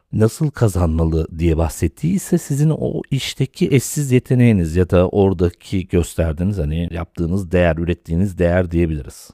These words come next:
Örneğin bir eğitim veriyorum ben. Saatlerimi idari formlar doldurarak geçiriyorsam misal, nerede oynamalı seçimim yanlış Çünkü benim nasıl kazanmalı yeteneğim kürsüde ya da işte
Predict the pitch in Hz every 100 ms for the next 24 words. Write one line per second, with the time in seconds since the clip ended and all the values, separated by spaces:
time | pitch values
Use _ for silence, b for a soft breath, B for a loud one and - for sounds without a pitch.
0 | - 110 104 95 92 98 - 123 113 -
1 | 104 85 - 85 80 80 76 78 90 113
2 | 120 - - - 127 113 - 87 92 123
3 | - 135 139 143 139 156 - - 120 120
4 | 127 127 110 98 92 90 110 - 110 107
5 | - 101 95 - - 78 95 107 - 85
6 | - 82 87 113 - _ - 95 104 190
7 | 262 214 - 120 117 117 117 127 165 -
8 | 95 92 101 143 90 87 110 - - 85
9 | 80 - - - - _ _ - 127 139
10 | 95 98 117 147 - 107 127 - 127 110
11 | 92 101 95 98 135 107 - 95 85 85
12 | 87 82 - 104 92 - 87 90 87 90
13 | 92 85 - -